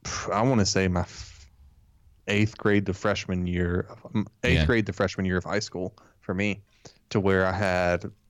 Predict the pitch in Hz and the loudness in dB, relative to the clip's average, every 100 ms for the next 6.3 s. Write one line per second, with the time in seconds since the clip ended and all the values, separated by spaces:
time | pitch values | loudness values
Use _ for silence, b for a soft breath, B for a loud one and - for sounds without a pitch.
0 | _ _ _ - - 113 180 302 117 95 | _ _ _ -8 0 2 2 0 -4 0
1 | 110 113 - 98 90 95 92 90 104 - | 2 2 0 0 0 0 -2 -2 -2 0
2 | 123 131 127 - - 90 82 - _ - | 0 0 -4 -10 -2 0 0 -4 _ -2
3 | 135 160 147 135 113 98 90 90 123 120 | 2 4 4 4 4 4 2 2 2 2
4 | 113 101 110 107 - 95 85 80 80 80 | 0 0 0 2 2 0 2 2 2 2
5 | 78 - 85 78 78 78 - - 78 85 | 0 -2 -4 -2 -2 -2 -4 -4 -4 -2
6 | - 69 | -4 -6